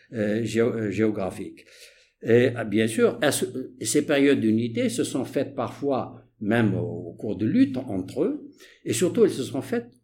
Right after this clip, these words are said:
autour de luttes contre d'autres. Il y a eu une sorte d'unité du Maghreb pour résister aux différentes occupations, aux différentes invasions. L'invasion vandale,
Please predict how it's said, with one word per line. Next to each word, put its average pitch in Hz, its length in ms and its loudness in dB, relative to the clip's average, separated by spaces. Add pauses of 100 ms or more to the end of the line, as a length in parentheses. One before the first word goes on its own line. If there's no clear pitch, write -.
autour 147 260 -4
de 104 100 -4
luttes 160 280 -2
contre 117 320 -6
d'autres. 143 380 2 (640)
Il 107 120 -4
y 113 80 2
a 107 60 4
eu 208 140 6
une 190 140 2
sorte 139 260 0
d'unité 139 420 4
du 107 120 -4
Maghreb 98 460 -8 (180)
pour 110 160 -6
résister 107 800 0 (240)
aux 123 100 -2
différentes 117 680 0 (100)
occupations, 117 800 -4
aux 113 60 -12
différentes 110 560 -4
invasions. 113 720 0 (600)
L'invasion 120 500 4
vandale, 120 600 0